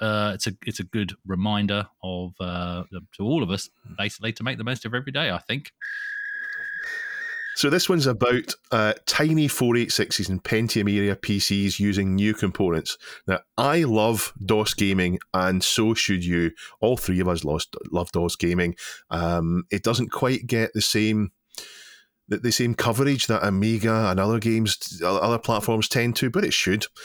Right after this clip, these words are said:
Speaker 2: Um, there's a couple of really clever projects that bring real hardware into a small form factor using modern equipment, and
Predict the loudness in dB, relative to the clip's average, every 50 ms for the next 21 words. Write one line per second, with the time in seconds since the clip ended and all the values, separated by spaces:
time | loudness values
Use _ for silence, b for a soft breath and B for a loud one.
0 | B B B B B B -2 0 2 2 2 2 2 2 0 -2 -4 _ -18 -20
1 | _ _ -4 -2 -2 -2 0 0 -2 0 2 2 2 2 2 0 -4 -6 -6 -2
2 | 0 2 2 2 2 0 0 -2 _ -4 -2 0 2 2 2 4 2 0 0 -2
3 | 0 0 2 2 2 2 0 0 0 0 -2 -4 -6 -6 -4 -2 0 2 2 2
4 | 2 0 -2 -2 -2 0 2 2 4 4 2 2 0 -2 b b b b b b
5 | b -2 0 2 2 2 2 2 2 2 2 0 -4 b b b b b b b
6 | _ 0 0 2 0 0 0 0 0 0 0 0 2 2 2 2 2 2 2 2
7 | 0 b b b b b b -4 -2 0 2 2 2 2 2 0 0 0 0 0
8 | 2 2 2 2 2 2 2 2 2 2 4 2 2 2 0 0 0 -2 0 0
9 | 0 -2 -2 -2 B B B B B B B B B _ _ 0 0 2 0